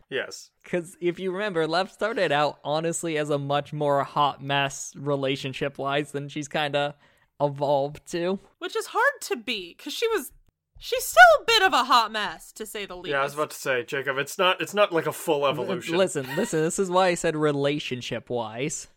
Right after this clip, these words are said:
Speaker 2: Relationship-wise, she actually hasn't been much of a hot mess.
Speaker 3: That's true.
Speaker 2: She, she dated one guy, it didn't work out, she had a one-night stand, she was like, "Well, that's not for me," and, you know.
Speaker 3: Well, she dated a bunch of guys before that, and gals.
Speaker 2: Exactly,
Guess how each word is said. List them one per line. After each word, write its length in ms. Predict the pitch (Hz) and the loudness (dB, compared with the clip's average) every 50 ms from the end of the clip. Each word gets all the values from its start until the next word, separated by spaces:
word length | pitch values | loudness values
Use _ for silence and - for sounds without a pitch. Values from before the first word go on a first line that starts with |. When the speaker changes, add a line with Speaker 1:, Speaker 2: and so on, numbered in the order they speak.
| _ _ _ | _ _ _
Speaker 2:
Relationship-wise, 920 | 139 160 196 285 294 - - 254 233 202 - 196 185 - 160 156 160 156 - | -4 -4 -2 -4 -4 -6 -6 -8 -8 -4 -4 -4 -4 0 0 0 0 0 -2
she 100 | - 156 | -4 -4
actually 260 | 156 160 - - 147 | -4 -4 -6 -8 -8
hasn't 460 | - - - 147 165 151 135 131 131 | -8 -4 -4 -4 -4 -2 -4 -6 -4
been 140 | 123 131 135 | -4 -4 -2
much 240 | 131 127 131 - - | -2 -4 -4 -2 -4
of 100 | 139 123 | -4 -4
a 80 | 117 120 | -4 -4
hot 280 | - 151 123 117 - 135 | -4 -4 -6 -6 -8 -10
mess. 480 | 131 127 139 170 175 - - - - _ _ _ _ | -8 -4 -4 -4 -4 -6 -10 -12 -14 _ _ _ _
Speaker 3:
That's 240 | - 269 269 269 - | -8 -8 -8 -8 -12
true. 280 | - - 277 202 - - - _ _ _ _ _ | -10 -8 -8 -8 -8 -12 -18 _ _ _ _ _
Speaker 2:
She, 260 | _ - - - - 147 | _ -16 -14 -12 -12 -10
she 180 | - - 165 156 | -6 -6 -4 -4
dated 360 | 143 143 147 165 175 185 180 | -2 -2 -2 -2 -2 -2 -2
one 240 | 160 151 147 147 147 | -2 -2 -2 -2 0
guy, 280 | 147 143 143 143 147 | 2 2 4 4 2
it 140 | 143 139 131 | 2 0 -2
didn't 200 | - 135 147 151 | -2 -4 -4 -2
work 260 | 151 160 165 - _ 143 | -2 -4 -4 -4 _ 0
out, 420 | 131 135 147 147 147 143 139 139 | 0 2 2 2 2 2 0 -2
she 140 | - - 127 | -4 -4 -2
had 100 | 127 123 | -2 -2
a 60 | 127 | -2
one-night 420 | 123 120 123 131 143 151 156 147 | -2 -2 -2 -2 -2 -4 -4 -4
stand, 420 | - - - 127 127 131 135 139 139 | -6 -6 -4 -4 -2 -2 -4 -6 -4
she 120 | - 139 131 | -4 -2 -2
was 100 | 135 131 | 0 0
like, 180 | 143 147 208 | -2 -4 -4
"Well, 200 | 330 359 359 349 | -6 -6 -6 -4
that's 260 | - 269 254 - - | -4 -4 -6 -6 -6
not 220 | 208 175 170 170 - | -4 -4 -4 -4 -4
for 80 | 165 | -6
me," 400 | 147 131 123 123 127 131 139 143 | -6 -4 -4 -4 -4 -4 -4 -4
and, 220 | 135 127 127 131 139 _ _ _ | -6 -8 -8 -12 -14 _ _ _
you 100 | - 131 | -8 -6
know. 160 | 123 113 120 | -4 -4 -4
Speaker 3:
Well, 100 | 123 269 254 | -6 -8 -10
she 140 | - 370 311 | -10 -6 -2
dated 220 | 381 427 415 403 381 | 0 0 0 0 -4
a 60 | 269 | -4
bunch 240 | 233 311 - - - | -4 -6 -6 -6 -8
of 100 | 302 233 | -12 -8
guys 220 | - 254 226 208 | -4 -4 -4 -4
before 360 | 196 214 196 - 226 208 196 165 | -4 -10 -10 -8 -8 -8 -6 -6
that, 300 | 170 165 165 147 135 - _ _ _ _ | -8 -10 -10 -10 -12 -14 _ _ _ _
and 260 | - 220 214 226 220 | -4 -4 -4 -2 -2
gals. 100 | 143 156 | -2 0
Speaker 2:
Exactly, 640 | 151 170 175 170 160 - - 135 127 127 135 - | 2 4 4 4 4 4 2 0 -2 -2 -6 -10